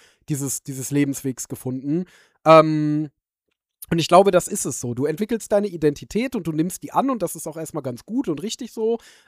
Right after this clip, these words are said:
Ähm, zumindest wenn, wenn du jetzt nicht in irgendwelche, keine Ahnung, Nazi-Rocker-Gangs gerätst oder so.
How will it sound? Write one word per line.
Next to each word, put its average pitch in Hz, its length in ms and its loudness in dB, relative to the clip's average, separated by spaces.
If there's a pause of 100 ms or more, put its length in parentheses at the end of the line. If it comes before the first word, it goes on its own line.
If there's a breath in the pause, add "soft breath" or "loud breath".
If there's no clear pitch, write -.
Ähm, 170 500 6
zumindest 180 380 4
wenn, 160 340 4
wenn 156 220 2
du 147 80 -4
jetzt 147 240 0
nicht 160 160 -4
in 151 80 -2
irgendwelche, 143 720 -2 (500)
keine 160 240 6
Ahnung, 143 480 2
Nazi-Rocker-Gangs 151 1600 2
gerätst - 440 -4
oder 139 220 -4
so. 139 180 -8